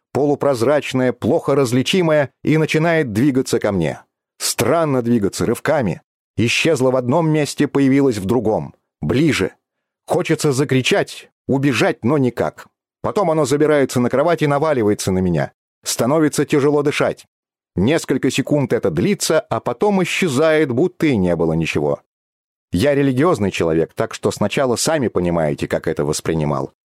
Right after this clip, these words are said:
Ну, просто не мог найти в голове разумное объяснение.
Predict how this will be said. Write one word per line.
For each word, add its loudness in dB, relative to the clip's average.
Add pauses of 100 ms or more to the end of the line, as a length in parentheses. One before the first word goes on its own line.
(260)
Ну, 0
просто -2
не 0
мог 0
найти 0
в -2
голове 0
разумное 2
объяснение. -4